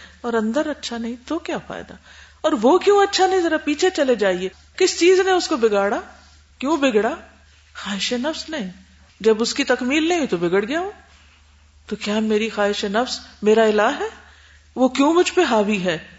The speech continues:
کہ وہ مجھے کنٹرول کرے اور میں اللہ کی بندگی سے نکل جاؤں اور جو اچھے کام کریں ان کو چھوڑ بیٹھوں؟ No way۔ امام ابن تیمیہ نے جب ان کو قید میں ڈال دیا گیا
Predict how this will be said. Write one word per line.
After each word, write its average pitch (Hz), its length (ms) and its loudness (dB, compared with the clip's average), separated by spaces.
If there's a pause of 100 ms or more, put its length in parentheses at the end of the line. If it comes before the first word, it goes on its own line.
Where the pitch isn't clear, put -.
(680)
کہ 254 80 0
وہ 254 180 2
مجھے 294 220 0
کنٹرول 220 440 2
کرے 165 260 -2 (320)
اور 208 140 2
میں 220 160 0
اللہ 196 180 2 (100)
کی 214 60 -4
بندگی 185 360 0
سے 320 120 -6
نکل 330 300 -4
جاؤں 226 140 -6 (1120)
اور 208 180 2
جو 220 160 4
اچھے 220 240 0
کام 226 280 0
کریں 233 220 0
ان 220 120 0
کو 220 100 -4
چھوڑ 269 260 -2
بیٹھوں؟ 285 320 -4 (1200)
No 180 60 -8
way۔ 160 300 -10 (1040)
امام 208 300 2
ابن 202 260 -2
تیمیہ 208 440 -2
نے 208 160 -4 (560)
جب 202 220 2
ان 214 80 4
کو 226 100 2
قید 214 320 2
میں 233 120 0
ڈال 175 260 0
دیا 180 180 -2
گیا 175 180 -8